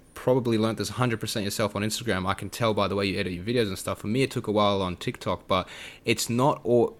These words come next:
YouTube is different. You know, every social media is different. For TikTok, you wanna get to the point, you wanna have your hook.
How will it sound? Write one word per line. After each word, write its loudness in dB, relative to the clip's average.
YouTube 2
is 4
different. -2
You 2
know, 4
every 6
social 2
media 4
is -4
different. -6
For -6
TikTok, 0
you 6
wanna 6
get 2
to -4
the 0
point, -2
you 2
wanna 2
have -2
your 0
hook. 2